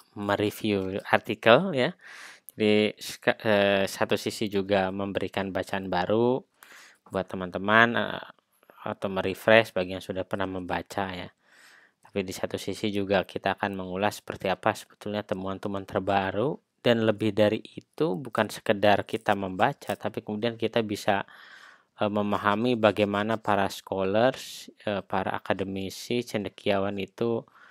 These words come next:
menemukan angle, korpus, bagaimana mereka mem-, menyusun sebuah research question. Ini kan menarik sekali, eh, bisa kita, eh, pelajari. Nah, untuk yang kali ini,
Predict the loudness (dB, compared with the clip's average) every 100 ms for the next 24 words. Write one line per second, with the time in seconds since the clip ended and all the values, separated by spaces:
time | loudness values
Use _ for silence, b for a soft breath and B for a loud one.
0 | b b _ -4 0 0 -2 -2 0 0
1 | -2 -8 _ _ _ -4 -2 -2 0 2
2 | 4 4 0 0 2 2 2 -6 -6 -4
3 | -2 -4 -4 -4 -2 -2 -4 -4 -2 0
4 | 0 0 -2 -2 -4 -6 -4 -6 -6 -4
5 | -6 -6 -8 -2 0 -2 -6 b b b
6 | _ -6 -2 -2 -4 0 4 4 2 0
7 | 2 0 -2 0 0 -2 -4 -4 -6 -4
8 | -2 -2 -6 -12 -10 -8 -8 -10 -10 -12
9 | -10 -10 -12 -12 -8 -8 -10 -14 B B
10 | B B B B B _ -10 -8 -2 -2
11 | 2 2 2 -2 -8 b b b 2 4
12 | 6 2 -2 -4 0 0 6 4 6 0
13 | 0 2 2 0